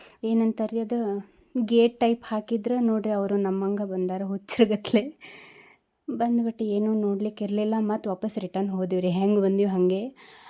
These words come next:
ಅಲ್ಲೇ ಒಂದೆರಡು ಫೋಟೋ ನಿಂತು ತಕ್ಕೊಂಡು ವಾಪಸ್ ಹೊಳ್ಸಿದೀವಿ ರೀ ಗಾಡಿ. ಹೋಗ್ಬೇಕಾದ್ರೆ ನೋಡ್ರಿ ಎಷ್ಟು ಚಂದದ ವ್ಯೂ ಮಾತ್ರ.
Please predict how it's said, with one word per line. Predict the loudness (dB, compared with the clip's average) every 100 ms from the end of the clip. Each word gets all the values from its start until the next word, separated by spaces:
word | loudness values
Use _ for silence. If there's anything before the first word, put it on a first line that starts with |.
| -12
ಅಲ್ಲೇ | -4 -2
ಒಂದೆರಡು | 0 0 -2 -4
ಫೋಟೋ | -6 -6 -2
ನಿಂತು | 0 -2 -4 -8
ತಕ್ಕೊಂಡು | -10 -10 -4 -2 -2 -6 -10 _ _ _ -6
ವಾಪಸ್ | -6 -6 -6 -2
ಹೊಳ್ಸಿದೀವಿ | -2 0 0 0
ರೀ | 0 0
ಗಾಡಿ. | -2 -4 -6 -10 -12 _ _ _ _ _ _ _ _
ಹೋಗ್ಬೇಕಾದ್ರೆ | -8 -6 -2 -4 -4 -4 -4
ನೋಡ್ರಿ | -2 -4 -4 -6
ಎಷ್ಟು | -6 -8 -12
ಚಂದದ | -8 -2 0 0 -2
ವ್ಯೂ | -2 -2 -2 -2
ಮಾತ್ರ. | -2 -2 -6 -8